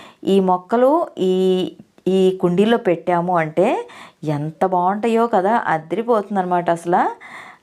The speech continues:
ఆ, అది చూస్తూ ఉండొచ్చు అనమాట. ఇవన్నీ చూసిన తర్వాత మన లేడీస్ టెంప్ట్ అవ్వకుండా ఎలా ఉంటారు చెప్పండి? నాలుగు రోజులైనా మన ఇంట్లో ఉంటే చాలనే ఉద్దేశంతో పోటీ పడి మరి ఈ,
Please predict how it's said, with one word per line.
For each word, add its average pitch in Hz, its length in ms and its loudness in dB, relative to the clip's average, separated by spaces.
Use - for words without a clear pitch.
ఆ, 160 40 -2
అది 170 280 0
చూస్తూ 240 640 2
ఉండొచ్చు 190 360 0
అనమాట. 165 300 -2
ఇవన్నీ 160 560 -2
చూసిన 262 400 -2
తర్వాత 240 340 2
మన 226 200 0
లేడీస్ 226 580 0
టెంప్ట్ 269 260 0
అవ్వకుండా 302 340 2
ఎలా 214 220 4
ఉంటారు 196 360 -2
చెప్పండి? 185 680 -2
నాలుగు 180 360 2
రోజులైనా 262 400 0
మన 240 160 2
ఇంట్లో 214 280 0
ఉంటే 214 320 -2
చాలనే 185 380 2
ఉద్దేశంతో 190 680 -2
పోటీ 311 400 2
పడి 233 240 -2
మరి 214 500 0
ఈ, 180 440 2